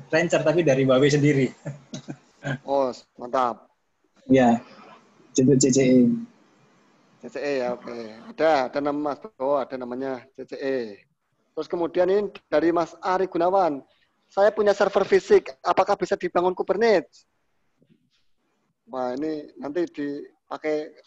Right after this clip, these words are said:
Speaker 2: Huawei Cloud aja, Pak. Oke,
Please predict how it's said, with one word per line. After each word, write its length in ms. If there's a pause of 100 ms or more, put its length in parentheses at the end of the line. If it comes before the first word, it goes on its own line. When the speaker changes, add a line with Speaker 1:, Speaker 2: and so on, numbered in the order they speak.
(120)
Speaker 2:
Huawei 240
Cloud 240
aja, 160
Pak. 260 (4000)
Oke, 240